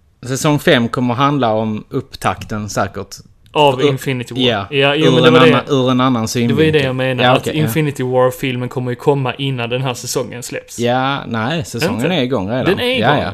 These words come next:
Speaker 2: Okej.
Speaker 1: Jag, eh, ska börja titta på den på
Speaker 2: Okej.
Speaker 1: diverse,
Speaker 2: När, när
Speaker 1: diverse
Speaker 2: släpps Infinity War?
Speaker 1: Det är väl nu i sommar.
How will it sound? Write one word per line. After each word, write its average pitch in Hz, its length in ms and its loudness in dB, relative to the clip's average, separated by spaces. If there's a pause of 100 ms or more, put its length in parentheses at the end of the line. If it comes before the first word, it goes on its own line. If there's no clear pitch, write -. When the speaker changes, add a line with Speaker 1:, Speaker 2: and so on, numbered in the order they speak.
Speaker 2:
Okej. - 340 -10 (280)
Speaker 1:
Jag, 151 580 -8
eh, 147 60 -12
ska 139 200 -12
börja 139 240 -10
titta 131 240 -8
på 101 140 -8
den 98 140 -8
på 135 80 -8
Speaker 2:
Okej. 104 360 -6 (500)
Speaker 1:
diverse, 175 180 -4
Speaker 2:
När, - 0 -
när 185 60 -2 (120)
Speaker 1:
diverse 123 120 0
Speaker 2:
släpps - 300 0
Infinity - 420 -12
War? - 240 -14 (840)
Speaker 1:
Det 82 160 -8
är - 40 -10
väl 190 180 -10
nu 165 180 -6
i 156 60 -6
sommar. 143 340 -6